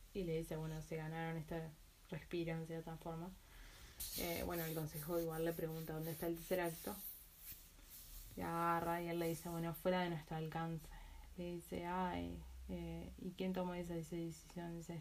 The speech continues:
"Yo no tomé esa decisión, solo no discutí con el dios que lo hizo". Algo así le dice. Ta, igual ellos le recriminan el tema de, de mandar el tercer acto a Asgard sin consentimiento del Consejo.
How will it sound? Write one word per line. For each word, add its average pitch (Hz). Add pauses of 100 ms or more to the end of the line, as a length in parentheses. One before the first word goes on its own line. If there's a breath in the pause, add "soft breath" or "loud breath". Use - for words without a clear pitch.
(140)
"Yo 190
no 202
tomé 180
esa 180
decisión, 175
solo 180
no 180
discutí 170
con 175
el 160
dios 170 (120)
que 160
lo 165
hizo". 170 (680 loud breath)
Algo 170
así 165
le 156
dice. 165 (460 loud breath)
Ta, 160
igual 160
ellos 165
le 160
recriminan 151 (120)
el 156
tema 160
de, 156 (200)
de 160 (280)
mandar 160
el 160
tercer 160
acto 156
a 160
Asgard 160 (640 loud breath)
sin 165
consentimiento 165
del 165
Consejo. 185